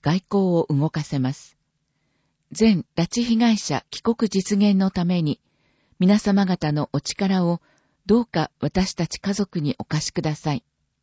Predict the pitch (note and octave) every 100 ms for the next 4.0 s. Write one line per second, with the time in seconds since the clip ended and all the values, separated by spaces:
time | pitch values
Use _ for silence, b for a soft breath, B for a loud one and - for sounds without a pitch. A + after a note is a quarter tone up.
0 | _ _ _ _ - D#3+ F3+ F3+ E3+ -
1 | D#3+ - C#3 D3+ - - _ _ _ _
2 | _ _ _ _ _ _ - E3 - B3
3 | F3 - D3+ D3+ D3 - - C#3 A#2+